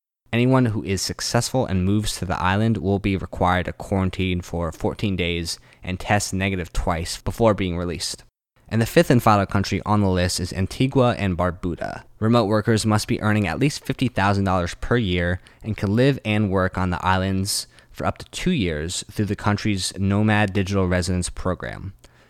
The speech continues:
Visa holders will be able to travel into and out of the country as they wish for the period of the visa,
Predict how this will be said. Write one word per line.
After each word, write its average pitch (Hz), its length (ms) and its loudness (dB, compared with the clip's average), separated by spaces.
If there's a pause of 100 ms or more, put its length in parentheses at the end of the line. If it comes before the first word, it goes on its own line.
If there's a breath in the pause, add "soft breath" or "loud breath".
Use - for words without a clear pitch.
(160 soft breath)
Visa 113 280 4
holders 110 400 2
will 101 80 0
be 98 180 -4
able 104 220 2
to - 200 -2
travel 104 380 2
into 147 460 0
and 113 260 0
out 101 160 2
of 92 80 -2
the 90 100 -2
country - 400 -4
as 92 180 -2
they 92 140 -2
wish 110 520 -2
for 104 160 4
the 95 80 2
period 98 400 2
of 92 200 0
the 92 80 0
visa, 92 420 0